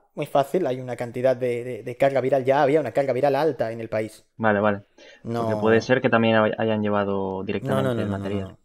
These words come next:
Speaker 1: No, no, no, no. Fue directamente un, una investigación hecha en el, sobre el campo, que se dice.
Speaker 2: Ujú.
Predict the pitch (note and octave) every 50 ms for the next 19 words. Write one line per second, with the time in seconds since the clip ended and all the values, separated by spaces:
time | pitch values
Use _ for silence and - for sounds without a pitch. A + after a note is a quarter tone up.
0 | _ _ _ A#2+ C3 B2+ A#2 A2+ A2 G#2+ G#2+ G#2+ G2+ - - C#3 C#3 C3+ C#3 C#3+
1 | - D3+ D3+ D#3 D3 D3 C3 B2+ B2+ B2 A#2+ A#2 A#2 A2 - _ - C3 B2+ B2+
2 | B2+ B2 B2 A#2+ A#2+ A#2 A#2 A#2 A2+ B2 A#2+ A#2+ A2+ - C3+ A#2+ B2 A#2+ - D3+
3 | D3 C3+ C#3 C#3 - C#3+ B2 A#2 A#2 - - - - A#2+ A#2 A#2+ A#2 - B2 G#2
4 | G2+ - G#2 G2+ - _ _ _ _ _ _ _ _ _ _ _ _ _ _ -
5 | A2 - A2+ G#2 G#2+ G2+ - - F#2 - _ _ _ _ _ _ _ _ _ _
6 | _ _ _ _ _ _ _ _ _ _ _ _ _ _ _ _ _ _ - A2+
7 | G#2 G2+ -